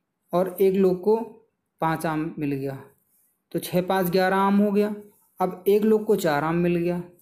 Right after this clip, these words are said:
पन्द्रह आम हो गया। अब आपसे, आपको अब एवरेज निकालना है कि पर व्यक्ति एवरेज कितना आएगा। तो आपको करना क्या होता है, जो पन्द्रह आम हैं वो जो तीन लोग को मिले हैं उन तीनों से पन्द्रह को डिवाइड कर दीजिए।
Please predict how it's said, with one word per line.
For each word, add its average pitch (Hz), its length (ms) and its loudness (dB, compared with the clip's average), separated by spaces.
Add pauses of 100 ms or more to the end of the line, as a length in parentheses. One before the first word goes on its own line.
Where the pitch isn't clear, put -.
(100)
पन्द्रह 165 340 -2
आम 175 100 0
हो 196 160 2
गया। 175 200 -2 (560)
अब 214 300 -2
आपसे, 226 640 2
आपको 180 500 0
अब 226 140 -2
एवरेज 175 360 2
निकालना 143 440 -2
है - 200 -14 (500)
कि 233 100 -2
पर 226 340 0
व्यक्ति 220 380 2 (300)
एवरेज 208 400 2
कितना 185 400 2
आएगा। 139 320 -4 (260)
तो - 160 -10
आपको 156 280 -2
करना 170 420 -2
क्या 185 160 -2
होता 151 300 -4
है, 156 360 -6 (300)
जो 185 140 2
पन्द्रह 185 600 2
आम 175 280 2
हैं 156 400 -4 (300)
वो 175 120 2
जो 170 160 0
तीन 208 400 2
लोग 202 220 2
को 202 80 2
मिले 175 240 4
हैं 175 400 0
उन 196 240 2
तीनों 180 300 2
से 185 220 0
पन्द्रह 165 420 -2
को 165 120 -4
डिवाइड 143 380 -2
कर 147 100 -6
दीजिए। 139 400 -10